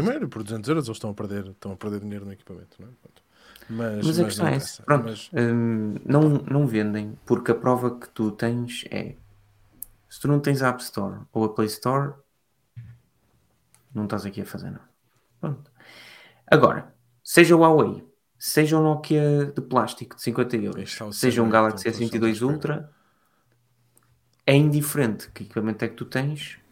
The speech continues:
Speaker 2: se não tiveres mais do que dois G, ou não tiveres dois G sequer para falar e para comunicar com os teus amigos, ou com a tua família, ou com quem tu queiras, que foi o que aconteceu na semana passada,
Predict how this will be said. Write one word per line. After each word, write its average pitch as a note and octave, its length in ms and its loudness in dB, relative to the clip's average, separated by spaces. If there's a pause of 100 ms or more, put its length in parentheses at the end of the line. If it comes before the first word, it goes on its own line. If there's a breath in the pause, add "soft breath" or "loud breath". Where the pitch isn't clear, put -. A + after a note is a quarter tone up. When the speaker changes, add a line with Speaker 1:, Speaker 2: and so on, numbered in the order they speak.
(460)
Speaker 2:
se - 140 -8
não C#3+ 100 4
tiveres B2 840 -2
mais B2 300 2
do C3+ 100 -2
que C3+ 100 -10
dois C3+ 220 4
G, D3 380 -4 (120)
ou C#3 200 2 (100)
não C#3+ 180 4
tiveres C3+ 300 2
dois C3 160 0
G C3+ 160 0
sequer C3+ 240 -2
para C3+ 100 -4
falar B2+ 360 0
e - 20 -4
para B2+ 140 -2
comunicar B2+ 400 -4
com B2 80 -8
os - 40 -16
teus A#2+ 180 -6
amigos, C#3 340 -4
ou A#2 100 -2
com C3 80 -2
a A#2+ 40 -2
tua A#2+ 140 -2
família, C3+ 360 -4
ou C#3 40 -6
com C#3 160 -4
quem C3+ 140 -2
tu - 100 -10
queiras, G2+ 300 -4
que - 100 -20
foi A2 100 0
o - 40 -4
que A#2+ 60 -4
aconteceu A2 400 -4
na G2 100 -4
semana G#2+ 260 -6
passada, B2+ 720 -4